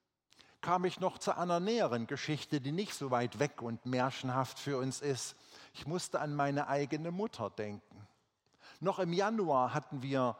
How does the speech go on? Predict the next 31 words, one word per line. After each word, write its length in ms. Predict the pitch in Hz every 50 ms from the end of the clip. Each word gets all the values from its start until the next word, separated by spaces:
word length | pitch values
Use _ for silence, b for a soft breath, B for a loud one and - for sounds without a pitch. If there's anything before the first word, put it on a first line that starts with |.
| B B B B B B -
ein 200 | 127 131 127 123
schönes 460 | - - - 151 165 156 151 131 -
Familienfest 920 | - - 135 139 160 185 185 170 165 160 - - 175 190 180 - - -
zu 120 | - - 165
ihrem 400 | 143 143 147 135 131 127 123 -
dreiundachtzigsten 1040 | - - 135 156 175 165 156 - 135 151 - - - - 156 147 - - - 135
Geburtstag. 680 | 113 139 - - 196 190 - - - - 160 160 - -
Meine 240 | 143 127 127 127
fünf 360 | - - 180 190 196 - - -
Geschwister 520 | 151 - - - 202 202 - - - 160
mit 200 | 143 135 - -
Kind 220 | - 196 208 -
und 140 | 156 135 123
Kegel 360 | - - 175 190 185 185 143
waren 180 | 120 120 120 127
alle 320 | 127 - 175 190 170 127
da. 360 | - - 110 117 139 156 165 B B B B B B B B B B B B B B B B B B B
Und 140 | - 139 127
vierzehn 400 | - - 180 185 - - - 156
Tage 300 | - 151 143 147 - 151
später 420 | - - - 151 147 160 165 160 135
haben 140 | 151 156
wir 80 | 151 151
gemerkt, 500 | - 139 127 123 120 123 131 143 - -
meine 220 | 143 143 143 143
Mutti 340 | 139 135 139 151 - 151 156
kann 260 | 139 - 131 127 120
nicht 260 | 127 139 131 - - -
mehr 180 | 151 156 -
alleine 420 | - 160 170 170 180 196 190 151 110
leben. 500 | 101 101 101 101 101 - - 90 92